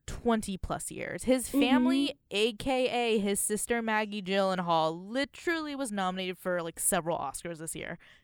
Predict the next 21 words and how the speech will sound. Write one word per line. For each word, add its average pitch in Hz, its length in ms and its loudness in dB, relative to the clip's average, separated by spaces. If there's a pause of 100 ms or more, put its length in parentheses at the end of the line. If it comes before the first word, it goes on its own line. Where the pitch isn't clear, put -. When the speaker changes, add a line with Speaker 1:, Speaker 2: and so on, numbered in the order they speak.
(520)
Speaker 1:
Nothing 233 420 2
about 180 340 4
his 175 240 -4
life, 170 340 0
his 247 120 -2
experience, 165 880 -6
and 175 160 -6
his 175 460 -2 (360)
celebrity, 190 560 -2
as 175 140 -2
you 156 140 -12
say, 208 520 2 (340)
is 214 180 2
the 214 180 -4
underdog, 170 760 0
sympathetic 208 800 -2
story. - 580 -6 (400)
And 330 140 2
I 392 180 -4
think, 453 280 -10
like, 403 180 -2